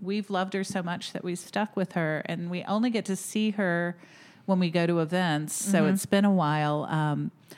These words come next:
Speaker 1: the last time I saw her, she introduced me to the apple martini, which I had never had before.
Speaker 2: No, Jessica.
Speaker 1: I,
Speaker 2: <laughs>
Speaker 1: it's a good
Speaker 2: So,
Speaker 1: night.
Speaker 2: so sheltered.
Speaker 1: <laughs> I, it just never occurred to me to order an apple martini.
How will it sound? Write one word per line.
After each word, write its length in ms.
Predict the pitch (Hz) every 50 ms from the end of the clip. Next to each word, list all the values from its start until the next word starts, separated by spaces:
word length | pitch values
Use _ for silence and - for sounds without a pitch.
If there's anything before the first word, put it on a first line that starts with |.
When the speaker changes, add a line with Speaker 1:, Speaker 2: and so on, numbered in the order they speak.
| - - _
Speaker 1:
the 100 | - 175
last 480 | 160 165 170 175 185 202 220 220 - -
time 220 | - 208 190 180
I 80 | 170 175
saw 360 | 165 - - 180 160 160 165
her, 220 | 156 170 165 165 165
she 220 | - - - 165 120
introduced 480 | 175 185 185 180 180 175 175 - - -
me 100 | 175 165
to 100 | - -
the 160 | 160 156 156
apple 320 | - 156 160 165 - 190 180
martini, 600 | 175 170 160 160 160 - - 175 180 175 160 135
which 240 | 131 135 - -
I 80 | 151 147
had 200 | 147 160 156 160
never 380 | 170 160 156 156 160 180 196 190
had 320 | 175 185 190 202 190 -
before. 480 | 175 165 - - 151 131 98 107 - - - - - - - - - - - _ _ - - - - - - _
Speaker 2:
No, 160 | 190 180 175 165
Jessica. 640 | - - 143 123 - - 135 127 - - 139 143 -
Speaker 1:
I, 280 | 190 185 202 202 202 -
Speaker 2:
<laughs> 760 | - 254 233 - - 320 349 - - 302 - - - - - -
Speaker 1:
it's 260 | 311 - 453 - -
a 20 | 349
good 80 | 226 170
Speaker 2:
So, 240 | - 175 185 220 233 427 240
Speaker 1:
night. 440 | 202 180 220 269 359 294 185 151
Speaker 2:
so 420 | 143 139 - - 320 330 359 392 392
sheltered. 720 | 370 - - - 185 170 170 170 - 190 170 170 226 214 - - -
Speaker 1:
<laughs> 140 | - -
I, 80 | 277 294 339 - - - - - - - - - - - 339 330
it 80 | 349 -
just 280 | 359 403 415 - 349 349
never 320 | 226 220 214 208 226 240
occurred 400 | 240 233 - - 254 302 392 381
to 100 | - 311
me 120 | 226 196 175
to 60 | 175 175
order 280 | 160 127 185 190 175
an 160 | 170 170 160 147
apple 300 | 143 165 165 - 175 165
martini. 800 | 160 151 151 156 156 - - 165 156 156 180 196 190 185 -